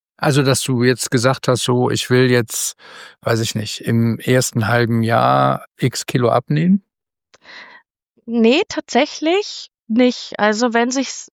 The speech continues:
Speaker 2: wenn sich's bei achtzig Kilo einpendelt, ist das vollkommen in Ordnung für mich, wenn ich da, damit dann wirklich gut leben kann.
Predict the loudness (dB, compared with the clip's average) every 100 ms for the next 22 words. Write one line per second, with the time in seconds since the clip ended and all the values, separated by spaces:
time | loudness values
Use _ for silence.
0 | _ -2 0 2 -2 -2 0 0 0 -4
1 | -6 -6 0 0 0 -8 -20 _ _ -2
2 | 2 4 4 2 0 0 0 0 0 0
3 | -2 -4 -8 -4 -6 -6 -12 -20 -8 0
4 | 0 0 0 0 0 0 0 0 0 0
5 | 0 0 0 -4 -14 -18 -16 -18 -20 -2
6 | 2 2 2 0 2 2 -2 -8 -12 -2
7 | 2 2 0 0 -2 0 -2 -4 -6 -4
8 | -6 -6 -12 -16 _ _ -20 -20 -10 0
9 | 2 4 2 4 0 0 0 0